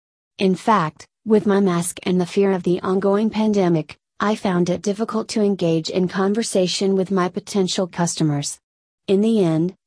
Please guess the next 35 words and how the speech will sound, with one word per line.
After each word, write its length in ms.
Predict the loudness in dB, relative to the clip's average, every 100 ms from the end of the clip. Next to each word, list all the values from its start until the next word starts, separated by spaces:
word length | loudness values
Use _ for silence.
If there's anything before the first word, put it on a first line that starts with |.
| -2
although 400 | -2 2 0 0
several 480 | 0 -2 0 0 0
people 360 | 0 0 -2
touched 380 | -2 -4 -4 -2
my 160 | 0 0
things, 400 | -2 0 0 -2
but 180 | -2 0
they 140 | -2
ended 360 | 0 0 2 0
up 200 | 0 0
not 280 | 0 0 0
buying 320 | 0 0 0
them. 280 | -2 -2 -4 _ _ _ _
I 200 | 0 0
sold 400 | 0 -2 0 0
my 160 | 0 0
goods 320 | 0 -2 -4
to 220 | -6 -4
other 220 | -2 -2
storeholders, 880 | -4 -2 0 0 0 -2 0 -2 -2
and 160 | 0 0
with 160 | 2 0
my 200 | 0 -2
first 420 | -2 -2 -4 -6
customer 500 | -4 -4 -2 -2 0
being 280 | 2 2 2
a 60 |
man 320 | 0 0 0
who 180 | 0 0
bought 220 | 0 0
a 40 | -2
picture 420 | -4 -6 -2 -4
book 360 | 0 -2 -2 -4
from 180 | 0
me. 280 | 2 0 -2